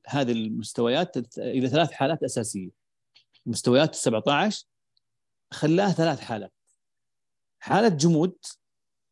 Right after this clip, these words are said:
وهي انع-، انعكاسات لل-، للمراحل الأولى اللي هي، اللي هي العار واللامبالاة والأسى والخوف. المنطقة هذه مرحلة جمود، يعني أنت متجمد. آه، طبيعة أنك، آه، آه، تشتت تركيزك،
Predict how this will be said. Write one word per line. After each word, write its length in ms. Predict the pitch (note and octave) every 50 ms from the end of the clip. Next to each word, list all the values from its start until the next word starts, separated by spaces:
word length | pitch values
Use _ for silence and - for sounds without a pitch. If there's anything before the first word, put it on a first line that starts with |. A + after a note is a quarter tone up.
| _ _ _ _ _ _ _ _ _ _ -
وهي 580 | D3 C3+ B2+ C#3 D3+ D3+ C#3+ C#3+ C3 - - -
انع-، 300 | C#3 C3 A#2+ A#2+ A#2 A#2 - -
انعكاسات 680 | C3+ B2 B2 A#2+ - C#3 B2+ - E3 E3 D3+ - C3
لل-، 260 | C3 B2 A#2+ A#2+ A#2
للمراحل 640 | A2+ A2 A2 A2 A2+ A#2+ B2+ C#3+ D#3 D3+ - C3+
الأولى 340 | B2+ C3+ - F3+ D#3 C#3+ B2
اللي 140 | A2+ A2+ A#2
هي، 200 | A2+ A#2+ A#2+ A#2
اللي 260 | A2+ A2+ A2+ A2+ A2+
هي 160 | B2+ B2 A#2
العار 480 | A2 A2 G#2 A#2+ B2+ B2 B2 A#2+ A#2+ A#2
واللامبالاة 760 | A2+ A2+ A2+ A2+ A#2 A#2 A2+ A2 A#2 A2+ A2+ A#2+ A#2+ A#2+ A#2+
والأسى 460 | A2+ A2+ A2+ - A#2 A#2 - - A#2+
والخوف. 640 | A#2 A2+ A2+ A2 - - B2+ B2 B2 A#2+ A#2 - - _ _ _ _ _ _ _ _ -
المنطقة 580 | C3+ D#3+ F3 F3 D#3+ - - E3 D#3+ F3 F#3 F#3+
هذه 260 | F3+ G#3 A3+ A3 -
مرحلة 260 | F3 F3+ - - G#3+
جمود، 400 | F#3+ D3+ C3+ E3+ G#3 G#3+ E3 B2
يعني 180 | A#2+ A2 G#2 A#2+
أنت 180 | C#3 C3 - C#3+
متجمد. 500 | C#3+ A#2 - - F3+ E3 C#3 A2+ G2 - _ - _ _ _ _ _ _ - _ _ _ _ -
آه، 420 | A#2 A2+ A2 A2+ G#2+ A2 G#2+ G#2 F2+
طبيعة 400 | - - D3+ D3+ F3 F3+ G3 G3 G3
أنك، 300 | G3 F#3 F#3 E3+ - E3+
آه، 200 | D3 C#3 B2+ - _ _ _ _ _ _ _ _ _ _ _ _ _ -
آه، 420 | - - C3+ C3+ C3 B2+ B2+ B2+ B2
تشتت 440 | B2+ - - A3 A3 - - - -
تركيزك، 760 | F3 C#3 - - D#3+ D3 A#2+ B2+ B2+ A#2+ A2+ A2+ _ _